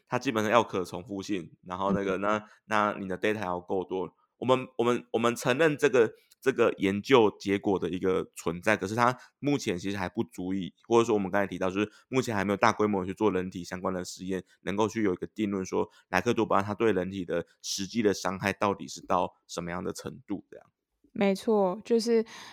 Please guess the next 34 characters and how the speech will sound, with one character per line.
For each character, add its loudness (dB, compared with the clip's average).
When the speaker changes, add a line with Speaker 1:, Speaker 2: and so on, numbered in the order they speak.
Speaker 2:
数 6
量 8
很 0
少， 0
而 2
且 0
也 2
就 4
仅 -2
此 -2
一 -2
篇， -4
所 4
以 6
你 -2
没 0
有， 0
你 -2
真 -4
的 2
很 -2
难 -6
去 -6
说 -6
这 -4
个 -4
就 -4
是 -8
一 -2
个 -4
有 2
或 0
没 -6
有 -8